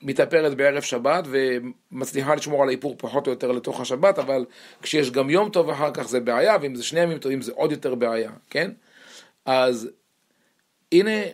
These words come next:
אה, פסק הלכה מאדם, מהרב מרדכי אליהו, שהוא היה מאוד מאוד מקורב למשפחה שלי, ו-, ואדם רגיש לכל הדעות, אבל בפסק הזה הוא כותב,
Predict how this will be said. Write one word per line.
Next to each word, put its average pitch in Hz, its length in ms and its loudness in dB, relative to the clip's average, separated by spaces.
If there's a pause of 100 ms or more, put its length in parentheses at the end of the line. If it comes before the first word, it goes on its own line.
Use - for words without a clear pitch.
(200)
אה, 135 180 0
פסק 170 260 0
הלכה 143 360 2
מאדם, 139 480 2
מהרב 139 420 0
מרדכי 135 360 0
אליהו, 131 340 2
שהוא 113 480 -4 (220)
היה 131 360 0
מאוד 156 360 4
מאוד 151 140 0
מקורב 143 400 2
למשפחה 127 460 0
שלי, 139 300 2
ו-, 117 220 0 (500)
ואדם 127 400 4
רגיש 160 320 0
לכל 165 260 2
הדעות, 131 500 -2 (140)
אבל 131 260 2
בפסק 202 400 0
הזה 214 180 6
הוא 202 120 4
כותב, 202 380 0